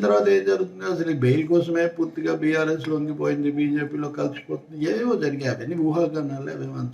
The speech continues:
సులభంగా జరిగేవి కాదు. రెండవది కేజ్రీవాల్ కూడా మధ్యలో ఎన్నికల ప్రచారం కోసం, కోసం వచ్చి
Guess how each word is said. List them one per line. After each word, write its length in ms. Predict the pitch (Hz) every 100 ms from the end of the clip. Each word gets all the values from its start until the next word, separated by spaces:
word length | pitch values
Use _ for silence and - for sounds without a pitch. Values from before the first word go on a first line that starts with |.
| -
సులభంగా 440 | 127 131 135 127 127 - _ _ _ _ _ _ _ _ 123 123
జరిగేవి 460 | 139 151 160 165 156
కాదు. 360 | 170 170 190 214 202
రెండవది 380 | 175 190 190 214 - -
కేజ్రీవాల్ 680 | 175 180 160 196 196 190 143
కూడా 160 | 120 - - 143 135
మధ్యలో 320 | 135 131 160 156
ఎన్నికల 280 | 147 151 156 147
ప్రచారం 340 | 143 147 143 156
కోసం, 200 | 139 - - -
కోసం 280 | 143 135 151 135
వచ్చి 200 | 123